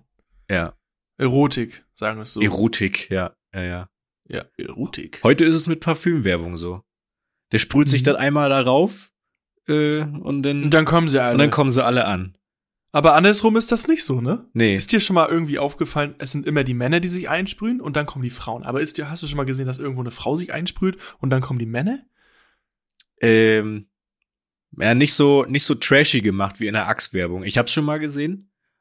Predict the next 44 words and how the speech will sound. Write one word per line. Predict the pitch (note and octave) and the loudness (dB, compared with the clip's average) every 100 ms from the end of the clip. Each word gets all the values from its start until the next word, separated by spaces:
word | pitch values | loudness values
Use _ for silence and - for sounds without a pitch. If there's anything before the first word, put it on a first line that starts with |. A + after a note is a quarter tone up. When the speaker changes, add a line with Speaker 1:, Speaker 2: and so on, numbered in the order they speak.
| _ | _
Speaker 1:
aber | A2 | 2
das | A2+ G#2+ | 2 4
war | A#2+ | 4
dann, | B2 | 6
Speaker 2:
Ah, | B2+ | 4
okay. | A#2+ | 0
Speaker 1:
das | A#2 A#2 | -2 2
war | A#2+ | 0
dann | A#2+ | 2
eher | A#2 B2 | 2 2
so, | A2 A#2 A#2+ A#2 | 0 0 0 0
so | A2+ | -2
ein | G#2 | -2
bisschen | G#2+ - A2 A2 G#2+ G#2 | -2 0 -2 -4 -8 -4
Speaker 2:
Mhm. | C3 C3 C3 | -2 0 -2
Speaker 1:
Fifty | - B2 - A2 | -2 0 2 4
Shades | B2 A2+ | 4 2
of | G#2+ F#2 | -2 -2
Grey. | G#2+ G#2+ G2 | 2 4 4
Also | F#2 F#2 F#2+ | 0 -2 -2
dann | F#2+ G2 - _ _ | -2 -4 -10 _ _
kommt | A#2 A2 | 0 2
da | A2 | 2
halt | G#2+ G#2 - A#2+ | 2 0 0 2
der | G#2+ | 2
eine | G#2+ A#2 A2+ A2+ | 2 2 2 0
muskulöse | A2 G#2 - G#2+ A2 G#2 | -2 -2 -2 0 0 0
Mann | G#2 G#2 B2 | 0 0 0
in | G#2 | -2
so | G2 | -4
einer | G2+ | -2
Schwarz-Weiß-Aufnahme | - F#2+ - F#2+ G#2+ G2+ G2+ C3 B2+ G#2 G2+ | -2 -4 -2 2 2 2 0 2 4 2 -2
Speaker 2:
Ja, | A2+ | -4
ja. | A#2 | -4
Speaker 1:
und | |
küsst | - G2+ G#2 | -2 -2 -2
ihr | |
den | F#2+ F#2 | -2 0
Hals | G2 G2 F#2 | 0 0 -4
oder | E2 D#2+ | -4 -6
so, | D#2+ D#2+ | -10 -10
ne? | G2 A#2+ - - - - | -10 -10 -18 -20 -20 0
Speaker 2:
Da | C3+ | 4
wird, | C#3+ | 4